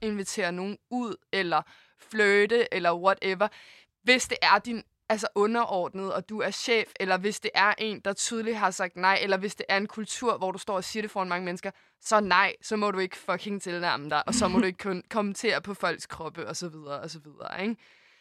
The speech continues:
Speaker 1: Altså, det er... Men ja, men det er, men det er bare ikke så sort-hvidt, vel?
Speaker 2: Nej,
Speaker 1: Det
Speaker 2: det
Speaker 1: er
Speaker 2: er det overhovedet ikke.
Speaker 1: med alle de her ting er det bare fucking svært. Og så,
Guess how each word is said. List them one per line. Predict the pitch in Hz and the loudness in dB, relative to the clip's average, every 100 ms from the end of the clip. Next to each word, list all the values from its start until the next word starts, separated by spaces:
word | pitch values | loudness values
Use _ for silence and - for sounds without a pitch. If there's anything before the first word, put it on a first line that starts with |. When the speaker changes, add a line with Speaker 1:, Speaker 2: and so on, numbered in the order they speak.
| _ | _
Speaker 1:
Altså, | - 226 | 0 0
det | 220 240 | 4 6
er... | 226 214 214 - _ _ _ _ _ - | 8 8 6 2 _ _ _ _ _ 2
Men | 233 214 | 4 6
ja, | 180 190 | 6 4
men | 226 226 | 0 0
det | 247 | 2
er, | 226 220 | 2 0
men | 233 | 0
det | 240 - | 2 4
er | 233 | 4
bare | 233 180 | 6 4
ikke | 175 | 2
så | - | -6
sort-hvidt, | 208 - 170 175 170 165 | -10 -8 -8 -8 -14 -12
vel? | - | -4
Speaker 2:
Nej, | 240 226 | 0 2
Speaker 1:
Det | |
Speaker 2:
det | 220 | 6
Speaker 1:
er | 220 | 6
Speaker 2:
er | |
det | 240 | 4
overhovedet | 262 262 277 254 | 2 2 2 2
ikke. | 254 | 2
Speaker 1:
med | 269 | 4
alle | 240 | 2
de | 247 | 2
her | 254 | -4
ting | 226 - 247 | -2 -6 -4
er | 196 | -4
det | 196 208 | -4 -2
bare | 185 175 185 - _ _ _ - | 2 2 2 -6 _ _ _ -8
fucking | 196 226 | -6 -4
svært. | 220 202 | 2 4
Og | 220 | 4
så, | 240 285 | 2 0